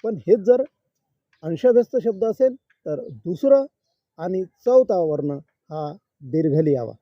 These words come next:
जसं हळू, हळूचा दुसरा उकार हा दीर्घ आणि नंतर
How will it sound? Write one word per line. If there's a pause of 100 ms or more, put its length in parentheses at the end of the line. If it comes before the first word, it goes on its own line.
(120)
जसं (400)
हळू, (600)
हळूचा (920)
दुसरा
उकार (420)
हा
दीर्घ (540)
आणि
नंतर